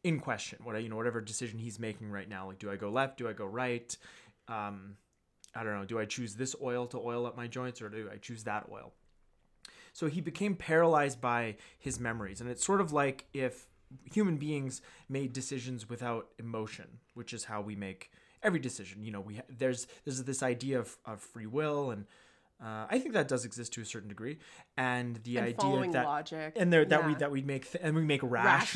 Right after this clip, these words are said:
Speaker 2: Rational.
Speaker 1: decisions.
Speaker 2: Yeah.
Speaker 1: But at the end of the day,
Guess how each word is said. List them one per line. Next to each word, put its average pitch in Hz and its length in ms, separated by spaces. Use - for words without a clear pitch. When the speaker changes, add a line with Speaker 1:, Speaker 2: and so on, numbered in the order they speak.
Speaker 2:
Rational. 233 40
Speaker 1:
decisions. 123 640
Speaker 2:
Yeah. 139 140
Speaker 1:
But 156 580
at 220 140
the 254 80
end 269 80
of 233 80
the 175 60
day, 156 380